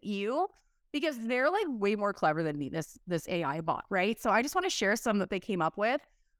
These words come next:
Um, one was, like, riding the highway on the cannabis consumption bus. Uh, this one's funny. "When life gives you lemon, take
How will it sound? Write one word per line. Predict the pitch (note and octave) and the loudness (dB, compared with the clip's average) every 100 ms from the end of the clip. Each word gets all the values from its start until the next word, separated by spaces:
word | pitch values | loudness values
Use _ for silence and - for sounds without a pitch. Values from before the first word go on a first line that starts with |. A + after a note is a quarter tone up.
| _ _ - | _ _ 0
Um, | A#3+ A#3 G3 F#3+ | 4 4 4 2
one | G#3+ A3+ | 0 2
was, | C4 A#3 | 2 2
like, | G3 | 0
riding | D#3+ G3 G#3+ A#3+ | 2 2 4 4
the | G3 | 2
highway | D3+ - - G#3 G#3 A3 A3 A3+ F3+ F#3+ G#3+ E3+ D#3 E3 - | 0 -4 0 4 6 4 2 0 0 2 2 0 -4 -8 -4
on | G3 | 0
the | F3+ | 0
cannabis | E3+ F3+ E3+ E3+ - | 0 0 2 0 -2
consumption | A#3+ G3+ D#3 D3 E3 D3+ | -2 0 0 0 -4 -2
bus. | D3+ - C4 - - - _ _ _ _ _ - | -2 -2 -4 -6 -20 -20 _ _ _ _ _ 0
Uh, | G3+ F#3 E3+ E3 | 2 4 2 2
this | A#3 - | 0 2
one's | D4 C#4 | 2 2
funny. | A#3+ G3+ | 2 0
"When | G3+ G#3+ | 0 2
life | G#3 B3 | 4 4
gives | - C#4 | 0 -2
you | D#4+ | 0
lemon, | D4 A3 A3+ A#3 | 2 4 4 2
take | - A3 A3 | 0 -2 -2